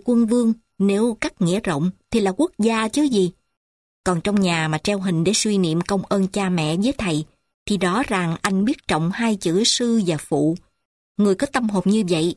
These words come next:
mà không chịu lập gia đình, thì em không hiểu ý làm sao." Hoàng đáp nho nhỏ. "Anh Xuân bị chứng bệnh về tinh thần. Hoa hiểu rồi, em đừng nói chi hết. Hoa sẽ lập thế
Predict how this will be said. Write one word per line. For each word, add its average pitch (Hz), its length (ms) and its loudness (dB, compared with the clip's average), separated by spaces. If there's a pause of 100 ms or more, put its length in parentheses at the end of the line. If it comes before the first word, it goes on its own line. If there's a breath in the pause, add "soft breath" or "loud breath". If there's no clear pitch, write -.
(100)
mà 175 160 0
không 214 140 2
chịu 175 140 2
lập 175 200 0
gia 190 200 -2
đình, 175 220 0 (500)
thì 180 380 2 (140)
em 196 140 0
không 196 220 -2
hiểu 175 300 0
ý 262 160 2
làm 262 240 0
sao." 190 400 -2 (1700)
Hoàng 170 400 0
đáp 214 180 -2 (120)
nho 185 200 0
nhỏ. 160 400 -2 (960)
"Anh 180 200 -4
Xuân 175 380 2
bị 160 220 2
chứng 269 300 2
bệnh 165 220 0
về 170 180 2
tinh 208 280 0
thần. 165 300 -2 (420)
Hoa 180 180 2
hiểu 180 360 0
rồi, 160 280 0 (300)
em 190 160 0
đừng 170 180 0
nói 220 160 0
chi 196 180 0
hết. 240 260 0 (360)
Hoa 170 280 0
sẽ 214 140 -2
lập 214 240 -2
thế 254 240 2